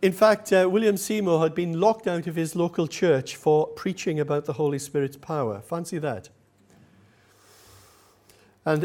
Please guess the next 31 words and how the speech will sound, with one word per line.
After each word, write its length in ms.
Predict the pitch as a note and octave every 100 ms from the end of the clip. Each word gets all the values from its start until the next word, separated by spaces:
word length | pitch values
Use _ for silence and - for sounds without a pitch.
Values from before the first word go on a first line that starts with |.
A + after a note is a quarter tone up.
| -
the 140 | F3
only 340 | G#3 A#3+ A#3 G#3+
building 560 | D3 G3 G#3 E3 D3
that 140 | D3 C#3+
he 100 | D#3+
could 220 | D#3+ C#3+
rent 420 | F3 C3 B2 - _ _ _ _ _ _ - -
was 180 | D3 D#3
a 60 |
tumble-down 880 | D#3 - A3 G#3+ A3+ G3+ G3 F#3 F#3
shack, 640 | E3 - G3 A#2 - - - _ _ _ _ _
initially 400 | D3+ G3+ G#3 A3+
a 40 | F#3
Methodist 600 | F#3 F#3+ G#3+ E3+ D3 -
church 360 | E3 E3+ E3+
which 140 | D3+ -
had 120 | C3+
been 160 | C#3+
destroyed 520 | C#3 C3+ - E3+ G3+ F3+
by 160 | D3+
fire 500 | C#3 - D3+ D#3+ D#3+ F#3
and 180 | C#3+
was 200 | C#3 B2+
then 340 | C3+ D#3+ E3+ D3+
being 360 | D3 D3 D3
used 360 | C#3+ D3 D3+ C#3+
as 120 | B2+
a 60 | C3+
livery, 640 | C#3 D#3+ D#3+ D3 C#3+ C3+ - _ _ -
uh, 260 | C3+ B2+ -
stable. 720 | - - C#3+ C3+ A2+ G2